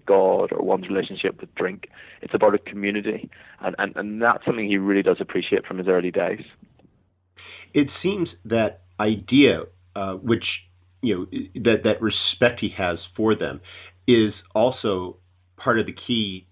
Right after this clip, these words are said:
Speaker 2: to his success going forward, in, in that he doesn't condescend to them, he doesn't treat them as, as a thing that needs to be saved, but he deals with them as human beings, and, and,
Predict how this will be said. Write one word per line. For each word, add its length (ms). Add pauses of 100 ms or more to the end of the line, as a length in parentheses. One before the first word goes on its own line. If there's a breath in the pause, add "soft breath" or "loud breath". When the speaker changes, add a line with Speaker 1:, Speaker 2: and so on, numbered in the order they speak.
(120)
Speaker 2:
to 140
his 420 (240)
success 360
going 220 (100)
forward, 280
in, 300
in 100
that 260 (260 loud breath)
he 500 (200)
doesn't 440 (200)
condescend 680
to 100
them, 520
he 100
doesn't 320
treat 320
them 260
as, 360 (640 loud breath)
as 300 (100)
a 60 (120)
thing 200
that 80
needs 220
to 80
be 140 (100)
saved, 380
but 180
he 200 (140)
deals 280
with 140
them 260
as 380 (200)
human 280
beings, 540
and, 320
and, 280